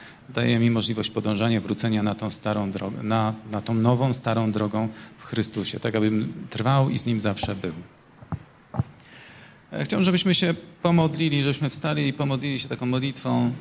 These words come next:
za tych wszystkich, którzy gdzieś tam, e, myślą, że, e, że nie przynoszą plonu, że są gorsi. Właśnie to, żeby, żeby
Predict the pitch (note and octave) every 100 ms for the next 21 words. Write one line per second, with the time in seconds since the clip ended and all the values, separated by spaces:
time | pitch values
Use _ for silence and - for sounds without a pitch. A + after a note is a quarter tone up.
0 | - C3+ C3 C#3 - D3+ - C3+ - D3+
1 | B2 C#3 C3+ C#3 - B2 A#2+ C3 - C3+
2 | C3 - - - - - - B2 C#3 C3+
3 | C#3 C3+ C3 A#2+ B2+ B2+ C3 B2+ B2+ -
4 | - C3+ B2 A#2+ B2 B2+ B2 - - -
5 | - - - - - - - - - -
6 | C#3+ D3 D3+ D#3+ - D3+ D3+ D#3 - B2
7 | A2 A#2 A#2+ G#2+ G#2+ A2+ A2 A2 A#2+ A#2
8 | A#2 C#3 C3+ C#3 C#3+ C3+ - A2 A2 -
9 | - - - B2+ - B2 B2+ B2 C3+ C#3+
10 | C#3+ C#3 C#3+ C#3+ C3+ C#3+